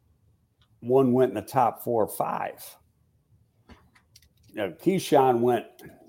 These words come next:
number one, and that was a gazillion years ago. Uh, the Bills took, they traded up to take that receiver from Clemson at number four. That was around ten, twelve years ago, and it ended up being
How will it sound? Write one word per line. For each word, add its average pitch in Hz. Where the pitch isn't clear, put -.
number 113
one, 117
and 107
that 110
was 101
a 95
gazillion 101
years 110
ago. 82
Uh, 104
the 107
Bills 151
took, -
they 107
traded 131
up 147
to 101
take 123
that 113
receiver 123
from 107
Clemson 131
at 101
number 117
four. 139
That 135
was 131
around 110
ten, 139
twelve 135
years 113
ago, 110
and 117
it 107
ended 113
up 110
being 113